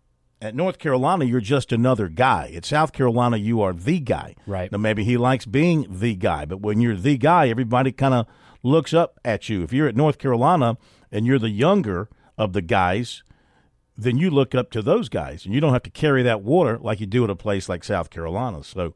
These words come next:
Speaker 2: you're also not getting the top defender. You gotta think every game he goes into, he's getting locked down by the top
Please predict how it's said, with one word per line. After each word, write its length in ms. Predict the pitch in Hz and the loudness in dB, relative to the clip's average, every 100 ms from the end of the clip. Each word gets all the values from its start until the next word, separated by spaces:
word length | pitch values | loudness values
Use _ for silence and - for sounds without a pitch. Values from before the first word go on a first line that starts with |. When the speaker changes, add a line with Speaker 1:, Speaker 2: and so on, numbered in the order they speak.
| - | -2
Speaker 2:
you're 160 | 120 | 2
also 200 | 127 123 | 4 4
not 280 | 120 117 110 | 2 2 2
getting 220 | 113 113 | 2 0
the 60 | 98 | -2
top 320 | - 123 104 | -4 -2 -2
defender. 480 | 92 92 120 117 98 | -6 -2 0 0 0
You 140 | 90 | -2
gotta 220 | 107 120 104 | 0 2 0
think 280 | 127 123 | 0 2
every 240 | 117 117 120 | 2 2 2
game 280 | 113 113 104 | 2 4 2
he 160 | 117 | 2
goes 280 | 110 110 98 | 2 2 2
into, 380 | 120 120 107 101 | 0 0 0 0
he's 220 | 107 113 | 0 0
getting 260 | 117 110 98 | 0 -2 0
locked 300 | 110 110 90 | 0 0 -2
down 300 | 113 113 101 | 0 0 0
by 100 | 95 | -2
the 80 | |
top 340 | 90 117 117 | -4 -2 -2